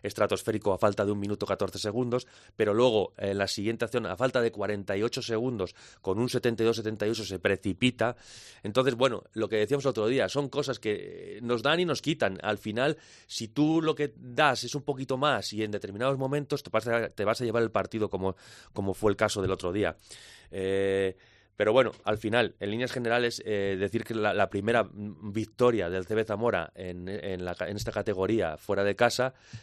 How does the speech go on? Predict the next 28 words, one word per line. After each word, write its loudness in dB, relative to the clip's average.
que 0
van 4
a 2
ser -2
muy -2
costosas, -4
que -4
sabe 2
muy 0
bien 2
y -6
que -2
ahora 4
mismo, -2
eh, -2
todos 0
queríamos, 0
eh, -10
tener 0
antes 0
del, -2
de -2
que -4
vengan 0
los, -2
los -4
transatlánticos, 0
eh, -2